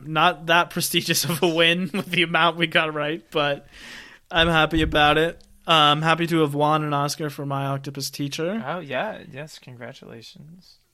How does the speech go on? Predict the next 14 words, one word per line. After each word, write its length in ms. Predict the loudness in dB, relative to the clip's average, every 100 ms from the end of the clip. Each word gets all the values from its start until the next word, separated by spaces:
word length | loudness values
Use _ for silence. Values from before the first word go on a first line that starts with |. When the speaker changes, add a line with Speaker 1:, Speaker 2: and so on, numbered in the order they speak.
| _ -6
Speaker 1:
And 200 | 0 2
I'm 580 | 2 2 0 -2 -4 -4
like 220 | -4 -4
to 120 | -4
formally 580 | -8 0 2 2 2 0
announce 580 | 0 0 -2 -4 -4 -6
the 100 | -6
campaign 840 | -6 -6 -4 -4 -2 -2 -4 -6 -10
for 640 | -10 -6 -4 -4 -4 -6 -10
the 160 | -14 -8
movie 320 | -4 -4 -2
I 100 | -2
recently 540 | -2 -4 -4 -6 -6
produced. 680 | -6 -8 -8 -8 -8 -8 -10